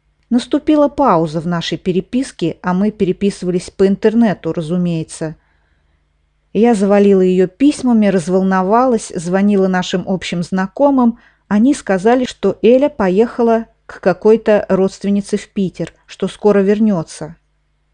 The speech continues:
И вот она вернулась, написала мне, что ей стало уже лучше, что она развеялась и готова подумать о поездке ко мне.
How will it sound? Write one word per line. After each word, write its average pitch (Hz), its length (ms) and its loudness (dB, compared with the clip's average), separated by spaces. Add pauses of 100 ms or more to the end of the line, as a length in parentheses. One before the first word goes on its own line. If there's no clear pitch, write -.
(360)
И 214 140 2
вот 330 200 2
она 302 200 4
вернулась, 208 720 0 (100)
написала 226 640 0
мне, 220 240 2
что - 180 -2
ей 202 180 2
стало 196 360 0
уже 175 220 -2
лучше, 196 560 -4 (260)
что - 240 -2
она 208 200 2
развеялась 180 800 0
и 220 100 -2
готова 208 440 0
подумать 214 500 -2
о - 120 -10
поездке 185 560 -2
ко 175 140 -10
мне. 165 340 -8